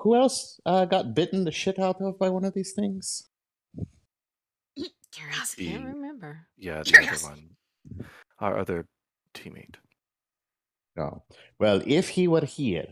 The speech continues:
Speaker 1: he would tell you big fucking bites.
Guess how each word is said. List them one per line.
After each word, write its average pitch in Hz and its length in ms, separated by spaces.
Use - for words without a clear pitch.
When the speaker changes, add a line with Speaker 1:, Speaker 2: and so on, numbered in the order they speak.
Speaker 1:
he 101 160
would 87 200
tell 113 240
you - 340
big 110 240
fucking 92 520
bites. - 580